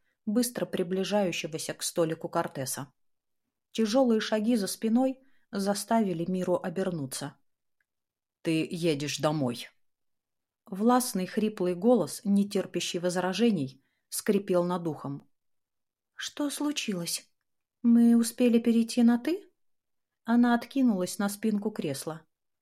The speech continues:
Рука в перчатке протянулась к бокалу.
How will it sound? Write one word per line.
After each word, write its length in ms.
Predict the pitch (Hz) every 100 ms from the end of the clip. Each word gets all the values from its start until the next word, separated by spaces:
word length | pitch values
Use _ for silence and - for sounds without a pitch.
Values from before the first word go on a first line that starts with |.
| _ _ -
Рука 340 | 226 226 285
в 100 | 277
перчатке 560 | 226 226 - 262 262 202
протянулась 720 | - 202 226 220 214 196 190
к 100 | 196
бокалу. 580 | 202 202 160 135 139